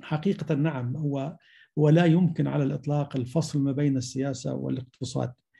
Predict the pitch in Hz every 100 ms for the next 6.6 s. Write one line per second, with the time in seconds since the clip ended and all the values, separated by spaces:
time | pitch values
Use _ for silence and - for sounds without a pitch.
0 | _ _ _ - 165 135 135 147 156 135
1 | 160 127 170 190 175 170 147 139 131 147
2 | 151 175 156 175 - 170 170 160 - -
3 | 151 165 143 165 165 139 156 143 135 123
4 | 123 135 131 123 147 139 131 123 131 131
5 | 127 123 - 123 123 139 131 131 110 127
6 | 135 131 131 127 135 131